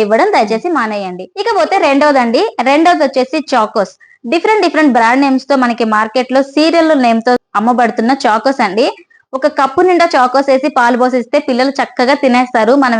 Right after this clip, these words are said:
ఎలాగో ఫోర్స్ చేయాల్సిన అవసరం లేదు. అందులో స్వీట్ గా ఉంటుంది కాబట్టి వాళ్ళు ఇష్టంగా తినేస్తారు. కానీ వాటిని ప్రిజర్వ్ చేయడానికి వాడే ప్రిజర్వేటివ్స్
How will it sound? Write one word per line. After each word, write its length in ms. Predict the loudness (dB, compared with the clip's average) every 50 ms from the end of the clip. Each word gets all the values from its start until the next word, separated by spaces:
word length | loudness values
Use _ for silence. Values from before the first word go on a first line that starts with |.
| 2 2
ఎలాగో 340 | 2 2 0 0 0 0 -2 0
ఫోర్స్ 240 | -2 -2 -2 0 0
చేయాల్సిన 360 | 0 0 0 -2 -2 -4 -4
అవసరం 280 | -4 -4 -4 -2 -2 0 2
లేదు. 180 | 0 0 0 -2 -4 -4 _ _ _ _ _ -6 -2
అందులో 240 | 0 0 0 0 -2 0
స్వీట్ 240 | 0 0 2 2 2 2
గా 60 | 2 2
ఉంటుంది 220 | 2 2 2 0 0 0
కాబట్టి 260 | 0 0 0 0 0 2 2
వాళ్ళు 160 | 2 2 2 0 -2
ఇష్టంగా 380 | -2 -2 -2 0 0 2 0 0 0
తినేస్తారు. 520 | 0 0 0 0 -2 -2 -2 0 0 0 -2 -4 -8 -14 -20 -20 _ _ _ -4
కానీ 180 | -2 0 0 0 0
వాటిని 320 | 0 0 0 0 0 0 0 0 0
ప్రిజర్వ్ 300 | 0 2 2 2 2 2 2
చేయడానికి 400 | 2 2 2 2 0 0 -2 -2 -2 0
వాడే 160 | 0 0 -2 -2
ప్రిజర్వేటివ్స్ 560 | -2 0 2 2 2 2 2 0 0 -2 -2